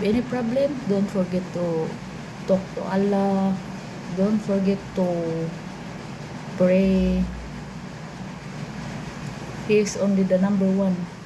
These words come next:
He understand our situation. Allah. Si Faisa din kasi, guys, ang pag may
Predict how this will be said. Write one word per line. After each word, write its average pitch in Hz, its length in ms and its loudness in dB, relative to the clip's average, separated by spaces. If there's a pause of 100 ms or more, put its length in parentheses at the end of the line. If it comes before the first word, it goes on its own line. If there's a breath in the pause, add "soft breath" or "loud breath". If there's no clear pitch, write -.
(200)
He 190 80 2
understand 180 800 2
our 175 160 -4
situation. 175 640 -4 (2000)
Allah. 170 320 0 (3250)
Si 220 120 -6
Faisa 220 520 -2
din 214 240 -2
kasi, 208 280 -8
guys, 180 400 -4
ang 170 160 -8 (440)
pag 185 160 -6
may 196 120 -4